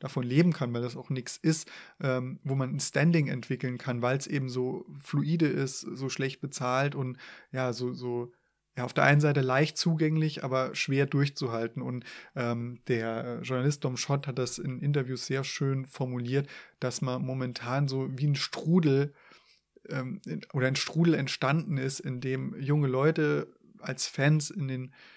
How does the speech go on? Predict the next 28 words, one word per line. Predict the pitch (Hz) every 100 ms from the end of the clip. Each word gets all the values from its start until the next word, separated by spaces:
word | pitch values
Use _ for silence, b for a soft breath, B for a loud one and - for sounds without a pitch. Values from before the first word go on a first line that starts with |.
| B
Journalismus | 139 127 135 143 143 - 123
reinkommen, | 139 170 - 165 160 160 160 -
irgendwann | 147 147 139 131
merken, | 131 127 143 - 147
dass | 135 123
es | 135
aber | - 131
nichts | 131 -
langfristig | 131 160 160 170 - 151
ist, | 147 143 147 - - -
mehr | 156 143 139
ist | 151 147 - - -
und | 139 139 - -
dann | 127 127
wieder | 123 120
gehen. | 147 160 175 - -
Aber | 139
die | 135
nächsten | 131 143 - 147
jungen | 139 135
Leute | 135 139
stehen | 131 143
ja | 131
schon | - 135
bereit, | 123 131 139 147
um | 147 135
das | 127
fortzusetzen. | - - 139 143 135 113 101 - 113